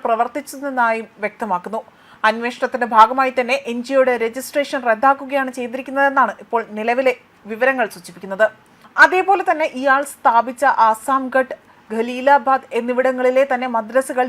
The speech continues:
യു പി സർക്കാർ ഒരു ഇടവേളയ്ക്ക് മുന്നേ തന്നെ അടച്ചുപൂട്ടുകയും ചെയ്തതാണ്. കൂടാതെ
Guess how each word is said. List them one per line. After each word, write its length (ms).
യു 120
പി 80
സർക്കാർ 480
ഒരു 120
ഇടവേളയ്ക്ക് 500
മുന്നേ 320
തന്നെ 180
അടച്ചുപൂട്ടുകയും 640
ചെയ്തതാണ്. 440
കൂടാതെ 360